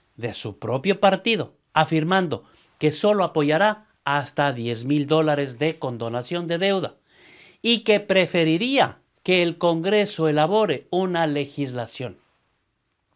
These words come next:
Según medios de comunicación, varias promesas ambiciosas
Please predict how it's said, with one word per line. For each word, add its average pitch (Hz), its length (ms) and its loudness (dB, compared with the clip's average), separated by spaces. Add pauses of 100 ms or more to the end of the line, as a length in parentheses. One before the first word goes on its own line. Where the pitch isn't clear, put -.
(800)
Según 240 400 2
medios 247 300 -2
de 175 100 -2
comunicación, 139 720 -2 (140)
varias 170 440 0
promesas 143 540 -4
ambiciosas 170 760 -2